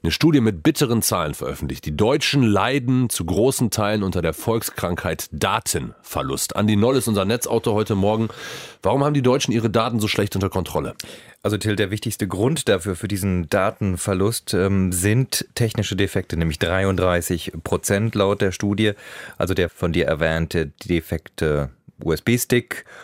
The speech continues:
Speaker 2: oder die Festplatte, die nicht mehr anspringt. Das sind Unfälle, für die man im konkreten Fall in der Regel wenig kann, aber die aus Sicht des B S I, des Bundesamtes für Sicherheit in der Informationstechnik, unnötig sind. Denn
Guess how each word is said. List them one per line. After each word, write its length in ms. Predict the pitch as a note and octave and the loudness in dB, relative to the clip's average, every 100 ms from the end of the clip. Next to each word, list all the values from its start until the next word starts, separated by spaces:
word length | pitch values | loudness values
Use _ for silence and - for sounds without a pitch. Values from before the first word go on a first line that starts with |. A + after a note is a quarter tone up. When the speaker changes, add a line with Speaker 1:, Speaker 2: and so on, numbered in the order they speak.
| - - - | -20 -14 0
Speaker 2:
oder 280 | G#2+ F#2 | 2 4
die 120 | E2+ F2 | 2 2
Festplatte, 500 | C#3 - B2+ - G#2 | 0 2 0 2 0
die 140 | G2+ | 2
nicht 220 | G2 - | 2 2
mehr 280 | G2 F#2 - | 2 2 0
anspringt. 640 | G2 G2 - - F#2+ F2+ | 0 -2 -2 0 0 2
Das 120 | A2+ A#2+ | 2 2
sind 120 | G2 | 2
Unfälle, 640 | A#2 D3+ - C3 C3 F#2+ | 2 2 4 4 4 2
für 180 | F#2+ G#2+ | 0 -2
die 120 | A#2 | 2
man 320 | C3 A#2+ A2+ | 4 4 2
im 160 | - G2 | 0 0
konkreten 480 | G2+ F#2 A2 G#2 F#2 | 0 -2 -2 -2 0
Fall 400 | F#2+ F2+ F#2 - | 2 4 2 0
in 100 | - | -2
der 100 | D#2 | 0
Regel 360 | E2 F#2 G#2+ E2 | 2 2 2 2
wenig 300 | F#2 E2+ - | 2 2 0
kann, 340 | F#2+ G#2+ C#3 - - - - | 0 2 2 -2 -14 -18 -6
aber 200 | - F2+ | 0 2
die 120 | F2+ | 4
aus 140 | F2+ - | 4 4
Sicht 260 | G#2 - | 0 0
des 220 | F#2 E2+ E2 | 0 0 -2
B 220 | E2 F#2 | 2 2
S 140 | F2 C#2 | 2 0
I, 140 | F#2 | 0
des 120 | F2+ | 0
Bundesamtes 680 | - F2+ E2 - D#2+ D2+ D#2+ | 0 -2 0 0 -2 -2 -4
für 120 | - | -2
Sicherheit 360 | E2 D#2+ D#2 D2+ | -4 -2 -2 -2
in 140 | - | -2
der 100 | D2+ | -2
Informationstechnik, 1080 | - - D2 C#2+ E2+ E2 - D#2 E2 D2+ - | -2 -2 -2 -2 -2 -2 -2 -4 -4 -6 2
unnötig 520 | D3+ E3+ G2+ D#2 F2 - | 4 6 2 2 -2 -2
sind. 240 | F#2 A2+ - - - - | -2 -2 -8 -20 -6 2
Denn 260 | F#2+ A#2 | 2 2